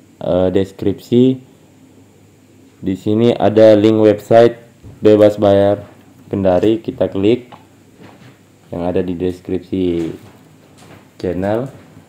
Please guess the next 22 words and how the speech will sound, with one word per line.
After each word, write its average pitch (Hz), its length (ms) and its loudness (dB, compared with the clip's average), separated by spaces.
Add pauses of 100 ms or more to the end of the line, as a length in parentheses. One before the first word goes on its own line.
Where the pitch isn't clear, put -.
(1600)
Ah, 95 640 -4
di 95 80 -6
sini 127 160 4
ada 135 160 6
pemberitahuan 123 560 4
tentang 123 560 2
cukup 117 400 2
dari 113 160 4
rumah, 113 640 2 (640)
dapatkan 117 560 2
keuntungan 113 560 2
jutaan 113 400 2
rupiah, 113 720 2
lebih 101 480 -2
dari 110 360 4 (640)
satu 113 240 0
koma 110 560 2
enam 107 400 0
juta 117 480 4
keluarga 110 400 4
bebas 107 560 2
bayar 101 400 2